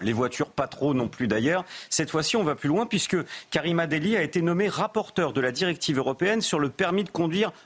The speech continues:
en Europe. En d'autres termes, on peut commencer à avoir un petit peu peur. Et ça commence très fort, donc, avec sa proposition,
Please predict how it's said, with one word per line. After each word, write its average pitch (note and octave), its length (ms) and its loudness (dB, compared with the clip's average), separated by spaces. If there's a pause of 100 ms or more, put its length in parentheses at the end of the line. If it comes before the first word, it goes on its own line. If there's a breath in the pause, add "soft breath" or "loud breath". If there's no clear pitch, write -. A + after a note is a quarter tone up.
(140 loud breath)
en G#3 140 2
Europe. D3+ 460 0
En B2 80 0
d'autres C3 320 0
termes, F#3+ 320 0 (340 loud breath)
on B2+ 100 0
peut D#3+ 120 0
commencer D3+ 460 0
à D#3 80 2
avoir D#3+ 360 0
un D3 120 0
petit F3 160 -2
peu E3+ 160 0
peur. G#2 260 0 (220 loud breath)
Et C3 80 2
ça F#3+ 160 2
commence F#3 320 0
très - 160 0
fort, A3 260 -2
donc, F#3+ 220 0
avec C3+ 180 0
sa A3+ 160 0
proposition, E3 600 0